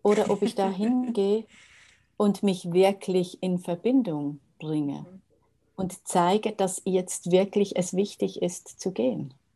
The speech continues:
Speaker 2: Mhm.
Speaker 1: und eventuell auch zu sagen, weshalb.
Speaker 2: Ja. Mhm.
Speaker 1: Oder normalerweise, wenn wir unter Druck sind, dann stehen wir im Flur oder in der Küche und rufen.
Speaker 2: Mhm.
Speaker 1: Und ich weiß nicht,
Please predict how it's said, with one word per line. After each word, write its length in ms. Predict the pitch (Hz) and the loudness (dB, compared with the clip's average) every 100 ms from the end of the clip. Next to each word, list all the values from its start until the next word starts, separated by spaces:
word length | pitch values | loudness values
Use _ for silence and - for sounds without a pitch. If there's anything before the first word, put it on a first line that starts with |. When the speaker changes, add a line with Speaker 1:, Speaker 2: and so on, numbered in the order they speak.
| - | -16
Speaker 2:
Mhm. 340 | 208 190 190 196 | -14 -12 -14 -2
Speaker 1:
und 200 | 190 180 | 0 4
eventuell 540 | 180 185 175 175 180 185 | 4 4 4 6 6 6
auch 200 | 175 175 | 0 -2
zu 140 | 180 | -4
sagen, 420 | 175 170 165 170 | 2 2 2 -2
weshalb. 420 | 165 - 226 175 - _ _ _ _ _ _ _ | -2 -2 -4 -4 -8 _ _ _ _ _ _ _
Speaker 2:
Ja. 180 | 214 190 - _ _ _ _ _ _ | -10 -10 -12 _ _ _ _ _ _
Mhm. 180 | - 180 170 | -20 -16 -4
Speaker 1:
Oder 200 | 196 208 | 6 10
normalerweise, 960 | 196 185 175 175 226 226 208 208 214 196 | 12 10 12 12 12 12 10 8 6 8
wenn 200 | 185 190 | 8 8
wir 200 | 190 190 | 8 8
unter 280 | 185 180 170 | 6 6 4
Druck 280 | 208 240 | 4 0
sind, 340 | - 185 190 - - _ _ - | 2 4 4 0 -16 _ _ 2
dann 160 | 190 | 2
stehen 380 | 185 - 214 208 | 4 8 8 8
wir 140 | 208 | 6
im 120 | 196 185 | 6 2
Flur 360 | 202 240 254 | 4 8 8
oder 200 | 208 202 | 6 4
in 120 | 202 | 2
der 120 | 190 185 | 0 0
Küche 420 | 226 233 240 208 | 0 0 0 0
und 180 | 175 180 | 0 2
rufen. 440 | 254 262 139 135 _ _ _ _ _ _ _ | 2 0 -6 -8 _ _ _ _ _ _ _
Speaker 2:
Mhm. 140 | 220 190 | -6 0
Speaker 1:
Und 100 | 180 | 2
ich 120 | 175 | 4
weiß 280 | 156 160 - | 4 2 0
nicht, 220 | 226 269 | 0 -2